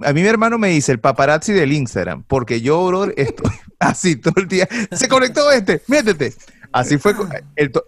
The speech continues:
claro, porque si te vas a donde Juanchi, el cantante, Juanchi tiene más de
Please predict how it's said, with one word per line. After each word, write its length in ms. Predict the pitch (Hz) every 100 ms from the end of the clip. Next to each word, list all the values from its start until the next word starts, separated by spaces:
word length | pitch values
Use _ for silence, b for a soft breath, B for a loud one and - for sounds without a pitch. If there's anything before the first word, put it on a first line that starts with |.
| 110
claro, 200 | 175 202
porque 220 | 131 120
si 100 | 113
te 120 | 127
vas 100 | 123
a 60 | 185
donde 180 | 233 185
Juanchi, 600 | 143 170 127 117 208 214 151
el 120 | 117
cantante, 640 | 110 104 185 143 160 214 - b b
Juanchi 260 | 101 98 123
tiene 260 | 139 156
más 160 | 190
de 40 | 214